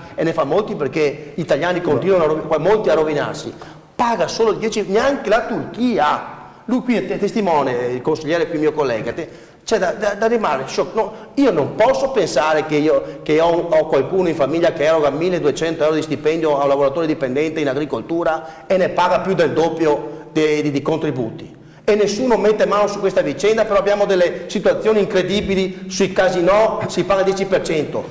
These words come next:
sulle plusvalenze si paga il ventidue, non, cioè, qualcuno deve porre rimedio, perché altrimenti,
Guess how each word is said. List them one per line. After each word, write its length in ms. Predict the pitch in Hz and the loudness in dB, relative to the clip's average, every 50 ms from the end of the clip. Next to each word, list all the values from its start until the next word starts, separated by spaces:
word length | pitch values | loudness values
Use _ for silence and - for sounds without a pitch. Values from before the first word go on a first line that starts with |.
| - - | -14 -14
sulle 240 | - - - 208 214 | -2 2 2 4 4
plusvalenze 640 | 202 208 208 180 196 190 208 214 214 196 - 151 | 2 2 2 2 4 4 6 6 4 4 2 0
si 120 | 127 147 139 | -2 -4 -2
paga 220 | - 180 170 170 | 0 2 2 2
il 40 | 156 | 2
ventidue, 500 | 170 175 - 147 131 170 226 247 254 247 247 - - - | 0 0 -2 0 0 2 2 2 2 2 -2 -4 -8 -8
non, 160 | - 131 123 - | -10 -10 -8 -4
cioè, 200 | - - 143 - | -2 -2 -2 0
qualcuno 360 | - 185 165 - 196 190 160 127 | 2 0 0 2 2 0 0 2
deve 240 | 131 196 220 220 | 2 2 2 2
porre 200 | - 175 170 143 | 2 0 0 0
rimedio, 300 | 143 131 135 127 120 127 | 0 0 -2 -2 -2 -2
perché 180 | - 180 160 190 | -2 -2 0 2
altrimenti, 800 | 180 180 185 208 190 180 151 131 117 - 110 95 85 - - - | 2 2 2 0 0 0 0 -2 -2 -4 -8 -10 -12 -14 -16 -20